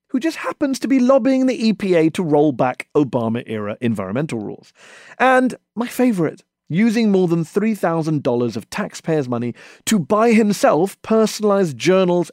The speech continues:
and pens from a luxury Washington jewellery store. Again, I could go on and on. But look, it's not just right-wing Republicans. Yes, they're more corrupt than the rest. Yes, they're more brazen than the rest.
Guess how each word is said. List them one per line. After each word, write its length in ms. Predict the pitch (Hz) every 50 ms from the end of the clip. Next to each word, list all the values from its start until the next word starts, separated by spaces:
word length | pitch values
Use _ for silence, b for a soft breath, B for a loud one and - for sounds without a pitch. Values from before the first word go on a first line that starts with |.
| _ _ -
and 240 | 180 196 190 - -
pens 640 | - - 233 202 156 147 180 226 277 220 - - _ _ _ _ _ _ _ _ _ _ _
from 180 | _ - 170 170
a 80 | 170
luxury 500 | 160 143 135 127 127 113 110 123 127 131
Washington 500 | 117 104 107 - - - 107 95 117 120
jewellery 320 | 113 147 143 117 101 98 95
store. 320 | - - - - - - _ b b b b b b b b
Again, 380 | b 135 151 131 107 92 92 _ _ -
I 60 | 139
could 260 | 127 - - 139 123
go 180 | - 139 120 - - -
on 300 | 113 107 101 98 104 117 _ _ - -
and 160 | 120 123 123 -
on. 280 | 135 131 107 95 92 _ _ _ _ b b b b b b b b b b b b b
But 120 | b 202 196
look, 260 | 165 139 - - - _ _ _ -
it's 200 | - 180 - -
not 260 | 170 170 190 190 147 160
just 300 | 120 135 170 156 - -
right-wing 460 | 117 120 117 123 - 117 117 120 117
Republicans. 680 | 120 - - 127 107 101 98 - - - - - - _ _ _ _
Yes, 340 | - 190 240 233 226 - -
they're 180 | - 220 202 196
more 220 | 185 185 185 175
corrupt 440 | - - - 156 123 123 117 - -
than 120 | 117 107
the 80 | 107 98
rest. 300 | 98 101 104 - - 160
Yes, 300 | 175 214 190 190 - -
they're 220 | - 180 180 175
more 180 | 170 170 175 165
brazen 640 | 135 101 - 123 131 135 139 127 101 113 107 101
than 120 | 98 92 92
the 100 | 98 101 -
rest. 280 | - - - - _ b